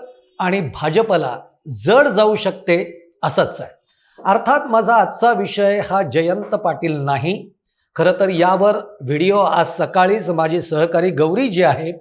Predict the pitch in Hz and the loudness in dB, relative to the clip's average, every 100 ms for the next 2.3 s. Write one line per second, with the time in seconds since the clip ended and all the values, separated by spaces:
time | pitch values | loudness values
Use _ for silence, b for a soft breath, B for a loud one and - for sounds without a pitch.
0 | B B B - 175 185 170 208 262 202 | B B B -4 -2 0 4 4 4 -2
1 | 185 196 196 196 190 196 151 170 170 156 | -2 2 2 2 0 0 2 2 0 0
2 | 165 190 147 | 2 2 2